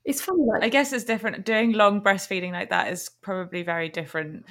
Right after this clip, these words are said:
Speaker 2: You've already gone through a lot of that transition probably by that point anyway, if you're down to just one morning feed.
Speaker 1: Exactly. And I feel like a lot of people say their bodies change loads after having a baby and their boobs go all saggy and all those things.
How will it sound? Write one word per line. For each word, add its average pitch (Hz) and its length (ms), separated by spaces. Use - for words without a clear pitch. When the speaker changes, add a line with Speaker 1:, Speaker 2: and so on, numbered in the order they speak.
Speaker 2:
You've 190 200
already 180 320
gone 175 340
through 180 220
a - 20
lot 165 160
of 170 160
that - 300
transition 165 580
probably 160 380
by 151 180
that 139 220
point 165 220
anyway, 139 420
if 185 160
you're 98 120
down 101 300
to 190 80
just 185 260
one 190 200
morning 202 320
feed. 247 80
Speaker 1:
Exactly. 220 680
And 226 120
I 254 80
feel 339 240
like - 280
a 233 60
lot 247 160
of - 100
people 240 320
say 214 300
their 202 140
bodies 202 360
change 208 360
loads 196 340
after 185 220
having 196 180
a 185 60
baby 220 480
and 190 100
their 185 80
boobs 202 400
go 196 200
all 185 60
saggy 202 420
and 208 80
all 233 100
those 214 160
things. 196 220